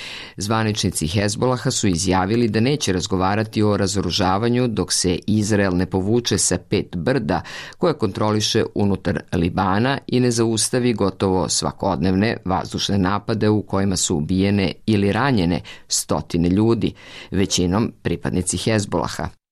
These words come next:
Hezbollah, grupa bliska Iranu, proglašena je terorističkom organizacijom od strane Sjedinjenih Američkih Država i drugih svetskih sila.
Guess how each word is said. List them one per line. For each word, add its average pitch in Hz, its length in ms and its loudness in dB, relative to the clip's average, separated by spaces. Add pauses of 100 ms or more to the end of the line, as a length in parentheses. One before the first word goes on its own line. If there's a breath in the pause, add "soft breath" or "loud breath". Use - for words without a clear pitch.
(140)
Hezbollah, 127 560 0
grupa 104 500 0
bliska 117 540 -2
Iranu, 104 560 0
proglašena 131 600 0
je 107 180 0
terorističkom 107 800 2
organizacijom 95 840 0
od 110 120 0
strane 87 420 0
Sjedinjenih 95 680 0
Američkih 87 600 -2
Država 110 520 2
i - 180 -2
drugih 95 540 -4
svetskih - 480 -2
sila. 98 400 2